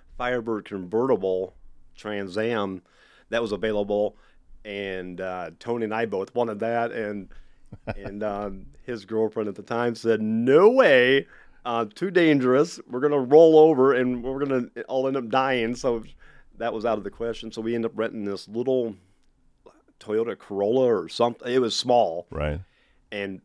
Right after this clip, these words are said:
Speaker 1: the person in the back seat was just jammed, and the, the lady at the, at the, as we were driving out, she's like, "Back up. I'm gonna give you a bigger car." And so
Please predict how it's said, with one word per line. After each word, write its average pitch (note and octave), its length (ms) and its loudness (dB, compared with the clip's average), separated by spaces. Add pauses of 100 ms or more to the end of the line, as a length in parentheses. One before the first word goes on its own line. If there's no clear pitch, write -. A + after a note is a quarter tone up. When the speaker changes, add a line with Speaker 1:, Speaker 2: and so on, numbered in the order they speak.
Speaker 1:
the F#2 120 -10 (240)
person G#2+ 300 -6
in G2 60 -6
the F#2+ 60 -8
back G2 280 -4
seat G#2+ 240 -4
was F2 180 -10
just G2 260 -12
jammed, G#2 380 -10
and F2 220 -12 (500)
the, F2+ 280 -16 (260)
the F#2+ 80 -18
lady F#2+ 460 -12 (420)
at G#2+ 160 -16
the, F#2 260 -12 (760)
at A2 120 -12
the, - 100 -18 (160)
as A#2 160 -2
we G#2+ 100 0
were G#2 80 0
driving A2+ 360 0
out, A#2 100 -6
she's - 120 -16
like, F#2+ 180 -10 (280)
"Back A#2 300 0
up. F2 220 -6 (360)
I'm A2+ 80 -12
gonna G#2 140 -8
give F#2 160 -10
you F#2 80 -6
a F2+ 40 -10
bigger F2 280 -10
car." F2 320 -12
And F#2 160 -16
so F#2 220 -8